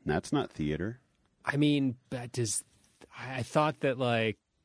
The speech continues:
Speaker 2: the pandemic and the germ living on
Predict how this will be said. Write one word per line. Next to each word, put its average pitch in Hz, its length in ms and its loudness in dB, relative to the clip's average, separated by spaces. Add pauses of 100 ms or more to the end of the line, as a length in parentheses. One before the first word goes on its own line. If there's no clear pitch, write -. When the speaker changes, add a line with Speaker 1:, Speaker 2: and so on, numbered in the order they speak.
(120)
Speaker 2:
the 110 420 0
pandemic 113 600 -2
and 104 140 -2
the 101 60 -4
germ 104 320 -4
living 104 340 -4
on 101 640 -6